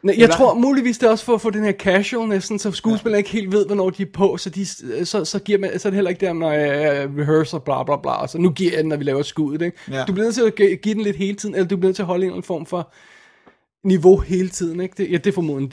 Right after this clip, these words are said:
Speaker 1: det, ikke?
Speaker 2: Gud, hvor morsomt.
Speaker 1: Ja. Og bare lige for at få rollelisten på plads, øh, det er jo altså også noget, som Edward Fox, der dukker op i, øh,
Speaker 2: Ja.
Speaker 1: som, som,
Speaker 2: Fra
Speaker 1: øh, som en R A F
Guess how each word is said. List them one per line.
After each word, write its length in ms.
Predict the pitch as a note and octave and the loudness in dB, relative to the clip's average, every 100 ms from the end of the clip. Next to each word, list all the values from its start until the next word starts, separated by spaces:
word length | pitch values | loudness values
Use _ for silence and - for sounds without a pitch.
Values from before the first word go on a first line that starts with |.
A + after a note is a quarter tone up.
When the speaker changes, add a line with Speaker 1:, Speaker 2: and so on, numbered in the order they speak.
| C3+ | -4
Speaker 1:
det, 60 | F#3 | -6
ikke? 80 | F#3 _ - | -6 _ -10
Speaker 2:
Gud, 120 | B2 | -10
hvor 140 | G#2+ | -10
morsomt. 520 | G#2 G2+ G2+ A#2+ - - | -10 -12 -12 -14 -18 -10
Speaker 1:
Ja. 100 | D3+ - _ _ - - - - _ - | -8 -10 _ _ -20 -20 -20 -20 _ 2
Og 100 | D#3+ | 8
bare 120 | F#3+ | 8
lige 100 | G3+ | 8
for 120 | G#3+ | 6
at 80 | F3+ | 6
få 80 | F3 | 6
rollelisten 600 | D3 D#3+ F#3+ G3 G3 F3+ | 8 10 10 8 4 -4
på 100 | E3 - | -6 -2
plads, 440 | D#3+ E3+ - - | 0 0 -2 -6
øh, 200 | F#3 E3+ | -2 0
det 180 | D3+ - | 0 4
er 20 | |
jo 120 | F3 E3 | 6 6
altså 240 | E3 F3+ | 4 2
også 160 | F3+ - | 0 0
noget, 140 | F#3 E3+ | -2 -2
som 140 | F3 | 0
Edward 240 | E3+ D#3 D3+ | 0 0 -2
Fox, 440 | - E3 - - | 0 0 0 -6
der 80 | G3+ | -6
dukker 280 | F#3+ D#3+ D#3+ | -4 -2 0
op 220 | D3+ D#3 | 0 0
i, 240 | F3 E3+ - | -6 -8 -12
øh, 560 | E3+ E3 D#3+ E3 F2 D3+ | -10 -8 -8 -8 -8 -6
Speaker 2:
Ja. 100 | C#3+ - - | -8 -10 -16
Speaker 1:
som, 320 | - F3 D#3 | -8 -6 -6
som, 220 | - D#3+ D#3 | -6 -6 -2
Speaker 2:
Fra 60 | |
Speaker 1:
øh, 240 | D3+ D3 - | -2 -2 -6
som 200 | D#3+ D#3+ | -6 -4
en 280 | D3+ D3 - - _ _ - | -4 -6 -12 -20 _ _ 0
R 420 | D#3+ D3+ D3+ D#3 | 2 4 2 0
A 20 | |
F 120 | D#3+ | -4